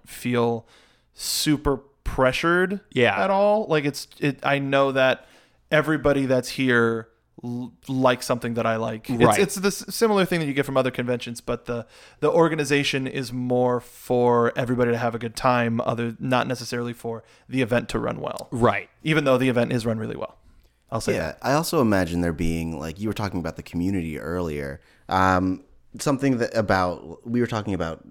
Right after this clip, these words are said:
Speaker 3: uh, Comic-Con a while ago, like, I
Speaker 1: Mm-hmm.
Speaker 3: wanna say, like, a month ago, whenever Comic-Con happened, um, and how you'll be essentially lost in a sea of strangers,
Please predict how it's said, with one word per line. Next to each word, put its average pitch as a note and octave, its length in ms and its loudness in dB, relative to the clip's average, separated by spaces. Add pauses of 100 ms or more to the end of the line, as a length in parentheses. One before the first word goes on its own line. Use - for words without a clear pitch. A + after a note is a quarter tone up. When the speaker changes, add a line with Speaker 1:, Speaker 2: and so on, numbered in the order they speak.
(140)
Speaker 3:
uh, F2 140 -8
Comic-Con G2 520 -6
a D#2 60 -6
while E2+ 300 -4
ago, A1+ 240 -12
like, A#1+ 140 -12
I B1 60 -6
Speaker 1:
Mm-hmm. G#2+ 120 -6
Speaker 3:
wanna E2+ 120 -12
say, D2+ 140 -14
like, D2+ 120 -14
a D2+ 60 -12
month D2 280 -10
ago, C#2 180 -10
whenever F2+ 340 -4
Comic-Con - 520 -20
happened, - 460 -4 (360)
um, F#2 420 2
and A#2+ 140 0
how B2+ 140 4
you'll B2+ 220 2
be D3 320 2 (280)
essentially C3 480 2
lost F#2+ 440 2
in F#2 80 -4
a F2+ 80 -4
sea F#2+ 420 -2
of E2+ 100 -2
strangers, D#2+ 880 -2